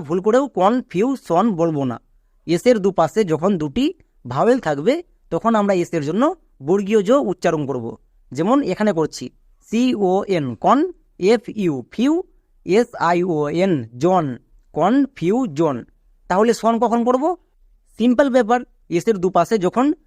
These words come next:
দুটি ভাওয়েল থাকবে না, তখন এস এর জন্য সন উচ্চারণ করব। যদি দুপাশে দুটো ভাওয়েল থাকে, তখন এস এর জন্য বর্গীয় জ উচ্চারণ করব, আর যদি দুপাশে দুটো ভাওয়েল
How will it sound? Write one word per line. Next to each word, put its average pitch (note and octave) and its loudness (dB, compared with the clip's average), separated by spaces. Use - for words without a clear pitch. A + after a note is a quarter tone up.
দুটি F#3 -2
ভাওয়েল G3+ 2
থাকবে B3 2
না, D#4 0
তখন F#3+ 0
এস E3 -6
এর D#3+ -2
জন্য A3 2
সন C4 2
উচ্চারণ B3+ 0
করব। F#3 -2
যদি F3+ 0
দুপাশে G#3 0
দুটো G3+ 0
ভাওয়েল E3 2
থাকে, C4+ 0
তখন F3 2
এস - -4
এর F3 -2
জন্য G#3+ 0
বর্গীয় A3 0
জ - 0
উচ্চারণ C4+ 0
করব, C4+ -2
আর E3 2
যদি G3 0
দুপাশে G3+ 0
দুটো F#3+ -2
ভাওয়েল G3+ 2